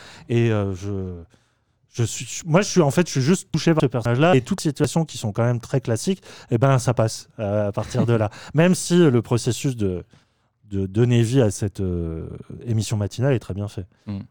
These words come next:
Speaker 1: Et qu'est-ce que tu en penses, toi, Christophe ?
Speaker 2: Bah, moi, j'ai, enfin, j'aime beaucoup, en tout cas. Enfin, j'ai, c'est, c'est même une de mes séries préférées, je pense, de l'année.
Speaker 1: Mm.
Speaker 2: Et, euh, mais je l'aime pas forcément pour Jennifer Aniston, même si je la trouve très bien.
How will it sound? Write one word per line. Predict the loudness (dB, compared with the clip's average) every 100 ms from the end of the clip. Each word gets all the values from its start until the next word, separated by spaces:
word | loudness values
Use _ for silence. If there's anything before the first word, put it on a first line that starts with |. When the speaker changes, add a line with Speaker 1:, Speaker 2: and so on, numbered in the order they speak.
| -4
Speaker 1:
Et | 0
qu'est-ce | 2 2
que |
tu | 2
en | 2
penses, | 2 -2
toi, | -2 -6
Christophe ? | -6 -8 -8 -8 -2
Speaker 2:
Bah, | -2 -2 -10 -20 _
moi, | -8 -2 0 0
j'ai, | 0 -4
enfin, | 2 2
j'aime | 4 2
beaucoup, | 0 -2 -2
en | -2
tout | -4
cas. | -2
Enfin, | -2 -2 -8
j'ai, | -8 -8 -8 -10 -12
c'est, | -8 -4 -4 -4 -6
c'est | -8 -6
même | -4 -4
une | -6 -6
de | -8
mes | -8
séries | -10 -10 -12
préférées, | -10 -10 -6 -6
je | -6
pense, | -8 -8 -8
de |
l'année. | -8 -6 -6 -8 -10 -12
Speaker 1:
Mm. | -12 -12 _ -8
Speaker 2:
Et, | -2 0
euh, | 0 0 0 -2 -4
mais | -6 -10 -8 -4 -2 0 -2 -2
je | -4
l'aime | -2 -2 -2 -4 -8 _
pas | -2
forcément | 0 0 0 -2
pour | -2 -4
Jennifer | -2 -4 -2
Aniston, | -2 0 2 2
même | 0
si | -6 -6
je |
la | -6
trouve | -6 -10
très | -6 -2
bien. | 0 -2